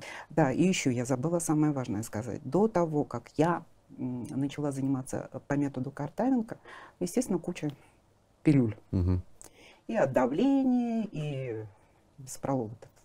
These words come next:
Speaker 1: от, от тахикардии, и, м, подсадили меня на статины.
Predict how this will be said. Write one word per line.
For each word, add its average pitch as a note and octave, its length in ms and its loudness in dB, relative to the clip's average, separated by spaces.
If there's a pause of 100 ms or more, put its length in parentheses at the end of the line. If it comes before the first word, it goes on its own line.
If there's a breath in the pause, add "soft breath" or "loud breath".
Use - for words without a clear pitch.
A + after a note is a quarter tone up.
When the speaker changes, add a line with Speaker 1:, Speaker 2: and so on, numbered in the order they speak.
Speaker 1:
от, A2+ 120 -8
от A#2 120 -2
тахикардии, A3+ 840 6 (440 loud breath)
и, C3 240 4
м, E2 680 -2 (480)
подсадили C#3 440 0
меня A#2+ 220 2
на A2+ 100 0
статины. A3+ 560 4